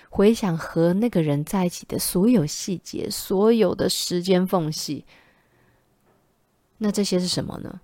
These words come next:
这些是他的幸福，可是是他独有的幸福。所以他说，幸福是个秘密，享受却不知情。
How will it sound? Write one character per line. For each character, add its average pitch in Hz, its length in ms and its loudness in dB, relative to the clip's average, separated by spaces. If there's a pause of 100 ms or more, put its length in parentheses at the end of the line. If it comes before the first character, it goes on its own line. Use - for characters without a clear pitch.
(300)
这 190 120 0
些 175 160 2
是 180 100 -4
他 160 180 -2
的 147 60 -6
幸 143 300 -8
福， - 260 -16 (160)
可 156 160 -4
是 170 140 -6
是 165 180 -6
他 160 160 -2
独 156 240 2
有 147 140 6
的 127 100 -2
幸 135 260 -4
福。 - 240 -18 (1400)
所 - 220 0
以 170 100 6
他 156 140 0
说， 156 200 0
幸 214 300 0
福 135 220 -4
是 156 240 0
个 135 140 0
秘 147 260 2
密， 143 280 -4
享 - 360 -8
受 151 240 -2
却 - 280 -6
不 139 180 -6
知 - 240 -10
情。 - 340 -10